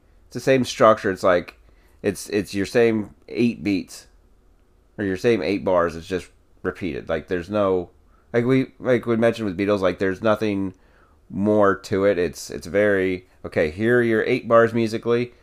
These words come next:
and that's just gonna, that's all it is. So that, I'm not a, I'm not a huge fan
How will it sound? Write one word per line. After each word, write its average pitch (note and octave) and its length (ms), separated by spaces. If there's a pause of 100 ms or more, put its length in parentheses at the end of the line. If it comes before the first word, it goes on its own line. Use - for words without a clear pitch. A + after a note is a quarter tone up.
(140)
and D#2+ 80
that's D#2+ 200
just - 260
gonna, E2 320 (300)
that's F2+ 240
all E2+ 260
it D#2 60
is. - 300 (1000)
So G#2+ 180
that, A2+ 480
I'm G#2+ 280
not A2+ 240
a, G#2 140 (100)
I'm G#2+ 160
not A2 140
a G2 40
huge A#2+ 480
fan G#2 580